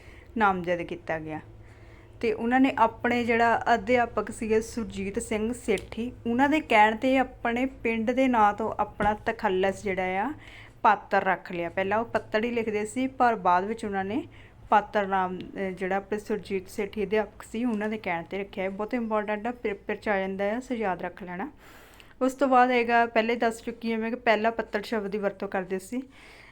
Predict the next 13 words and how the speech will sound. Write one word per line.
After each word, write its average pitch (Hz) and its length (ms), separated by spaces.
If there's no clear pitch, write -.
ਉਸ 254 80
ਤੋਂ 262 120
ਬਾਅਦ 254 140
ਹੈਗਾ 247 280
ਪ੍ਰੀਤ 254 500
ਲੜੀ 254 280
ਰਸਾਲੇ 226 440
ਵਿੱਚ 226 320
ਕਾਲਜ 226 580
ਦੀ 247 160
ਪੜ੍ਹਾਈ 240 380
ਦੌਰਾਨ 208 420
ਕਹਾਣੀ, 214 800